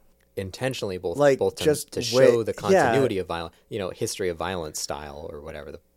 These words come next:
Speaker 1: the fuck
Speaker 2: Just
Speaker 1: that
Speaker 2: for the,
Speaker 1: movie was.
Speaker 2: for, like, I,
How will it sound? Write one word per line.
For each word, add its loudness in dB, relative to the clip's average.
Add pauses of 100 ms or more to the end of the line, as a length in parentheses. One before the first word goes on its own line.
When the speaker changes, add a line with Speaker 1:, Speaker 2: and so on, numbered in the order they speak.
(120)
Speaker 1:
the -12 (180)
fuck -6
Speaker 2:
Just 2
Speaker 1:
that 2
Speaker 2:
for 6
the, 4
Speaker 1:
movie -4
was. -10
Speaker 2:
for, 6
like, 6 (420)
I, -6